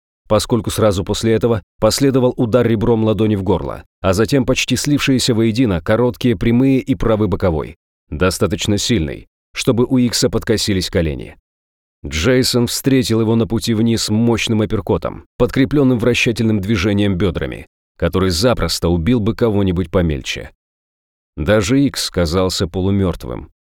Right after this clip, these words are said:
когда ударился о бетон. Глаза его превратились в узенькие щёлочки, а изо рта выплеснулась кровь вперемешку с обломками зубов. Джейсон выпрямился, тяжело дыша. Всё висело на волоске.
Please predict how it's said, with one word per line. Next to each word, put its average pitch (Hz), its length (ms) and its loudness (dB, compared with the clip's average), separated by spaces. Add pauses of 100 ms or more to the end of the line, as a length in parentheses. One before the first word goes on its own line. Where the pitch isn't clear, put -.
(160)
когда 85 300 0
ударился 87 500 0
о 80 40 0
бетон. 78 440 -6 (840)
Глаза 92 400 0
его 113 160 2
превратились 110 580 0
в 110 80 -4
узенькие 101 360 0
щёлочки, - 680 -6 (640)
а 80 160 0
изо 101 200 2
рта 127 200 2
выплеснулась 110 600 -2
кровь 123 360 -2
вперемешку 101 640 -2
с 92 100 -6
обломками 82 480 -2
зубов. 69 520 -10 (1300)
Джейсон 87 480 -2
выпрямился, 80 500 -4
тяжело 85 340 -4
дыша. 76 400 -8 (920)
Всё - 280 0
висело 98 340 0
на 87 120 0
волоске. 82 440 -4